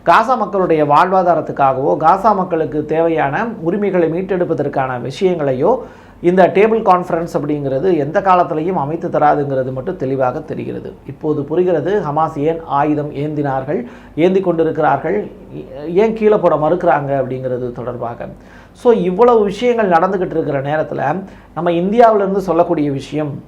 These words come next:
ஏன்னா நம்ம காந்தி பிறந்த மண்ணுல வாழ்ந்தவர்கள்லாம் அகிம்சையின் மூலியமாக ஒரு விஷயத்தை சாதிக்க முடியுமா அப்படின்னு கேட்டா நிச்சயமாக முடியும். அதற்கு எதிர்த்தரப்பினரும் தயாராக இருக்க வேண்டும். அகிம்சையுனும், அகிம்சையும் அன்பும் மட்டுமே அனைத்து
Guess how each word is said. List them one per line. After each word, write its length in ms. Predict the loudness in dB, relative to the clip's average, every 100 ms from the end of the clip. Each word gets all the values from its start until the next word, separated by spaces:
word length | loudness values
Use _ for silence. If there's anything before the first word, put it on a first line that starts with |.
| -10
ஏன்னா 240 | -4 -2
நம்ம 280 | -2 -2 -2
காந்தி 300 | 0 0 0
பிறந்த 300 | -2 -4 -4
மண்ணுல 300 | -4 -4 -2 -2
வாழ்ந்தவர்கள்லாம் 680 | -4 -6 -6 -6 -4 -4 -2
அகிம்சையின் 500 | -2 0 0 0 0
மூலியமாக 540 | 0 2 0 2 0
ஒரு 180 | 0 -2
விஷயத்தை 440 | -4 -2 0 4 4 2 -10 -20 -20
சாதிக்க 560 | 2 4 4 2 -2 -2
முடியுமா 600 | 0 0 2 4 4 2
அப்படின்னு 260 | 0 -4
கேட்டா 400 | -4 0 2 2
நிச்சயமாக 720 | 2 -6 0 2 2 2 0
முடியும். 500 | -4 -4 -2 -2 -4 -10
அதற்கு 460 | -8 -4 -4 -2 0
எதிர்த்தரப்பினரும் 680 | 0 2 2 2 -2 -4 -2
தயாராக 500 | 0 2 2 0 -4
இருக்க 280 | -8 -6 -8
வேண்டும். 280 | -8 -12 -16 -20 -20 -4
அகிம்சையுனும், 800 | 2 4 2 0 0 0 -4 -8 -10 -6
அகிம்சையும் 560 | -4 -4 -2 -4 -4 -8 -8
அன்பும் 380 | -4 -2 -2 -4
மட்டுமே 340 | -4 -4 -2 -2 -4
அனைத்து 580 | -8 -6 -4 -6 -4 2